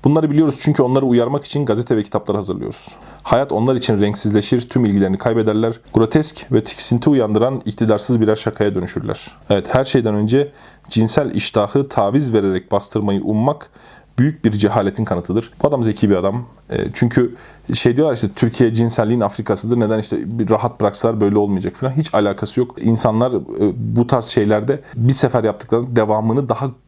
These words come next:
güçlü bir şekilde talep ederler. Aynen bir bağımlılık gibi talep edilir bu. Bu şey, yazar da buraya değinmiş. Her şeyden önce cinsel iştahı taviz vererek bastırmayı ummak büyük bir cehaletin kanıtıdır. Şehvet düşkünü arkadaş topluluğundan uzak durulmalıdır.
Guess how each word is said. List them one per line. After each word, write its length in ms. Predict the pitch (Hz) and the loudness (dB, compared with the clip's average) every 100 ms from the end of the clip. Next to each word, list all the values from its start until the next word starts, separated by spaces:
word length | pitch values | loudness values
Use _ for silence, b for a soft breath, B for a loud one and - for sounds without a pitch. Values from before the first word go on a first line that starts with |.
| - | -8
güçlü 280 | 113 - 127 | -4 -2 -2
bir 60 | |
şekilde 300 | - 113 95 | -2 -2 -2
talep 220 | - 98 | 0 0
ederler. 280 | 92 98 - | 0 -2 -2
Aynen 300 | 110 107 107 | -2 0 0
bir 160 | 104 110 | -2 0
bağımlılık 400 | 98 104 120 120 | 0 0 -2 -4
gibi 160 | 95 | -8
talep 260 | - 98 95 | -2 -2 0
edilir 300 | 92 90 95 | 0 -2 -2
bu. 120 | 165 B | -4 B
Bu 180 | 147 135 | -2 0
şey, 200 | - 120 | 2 2
yazar 300 | 113 123 113 | 4 2 0
da 80 | 101 | 0
buraya 200 | 101 98 | 0 0
değinmiş. 340 | 95 143 - B B | -2 -4 -8 B B
Her 140 | - 143 | -4 0
şeyden 280 | - 98 | 0 0
önce 300 | 101 113 123 | 0 0 0
cinsel 320 | 113 107 - 131 | 0 0 0 -2
iştahı 500 | - 95 98 135 127 | -2 -2 0 -2 -2
taviz 440 | 120 101 143 120 | -2 0 0 2
vererek 380 | 98 92 92 - | 2 2 0 -2
bastırmayı 520 | 98 - 107 107 135 | -4 -2 -2 0 0
ummak 380 | 120 113 131 - B B _ 120 | 2 0 -2 -6 B B _ 0
büyük 240 | 139 139 | 0 0
bir 60 | 110 | 0
cehaletin 500 | 107 101 95 - 98 | 0 0 -2 -4 -4
kanıtıdır. 520 | - - - - - - - | -4 -6 -10 -10 -16 -18 -8
Şehvet 380 | - 123 135 139 | 0 2 2 0
düşkünü 300 | 117 - 107 | -2 0 0
arkadaş 320 | 101 104 113 | 0 0 0
topluluğundan 520 | 113 101 101 101 110 - | 0 -2 0 0 0 0
uzak 280 | 110 117 | 0 0
durulmalıdır. 640 | 98 90 92 87 95 - | -4 -2 -2 -2 -4 -6